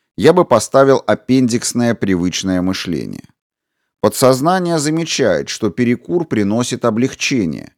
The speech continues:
и быстро превращает эту дорожку в поведенческий шаблон.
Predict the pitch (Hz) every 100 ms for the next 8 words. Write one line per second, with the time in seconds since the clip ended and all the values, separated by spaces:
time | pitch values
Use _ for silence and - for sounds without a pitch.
0 | _ _ _ - 92 147 185 156 135 123
1 | 110 117 123 - 120 95 - 104 104 90
2 | 95 123 151 - 147 - 107 95 85 92
3 | - 107 - 101 110 95 78 64 50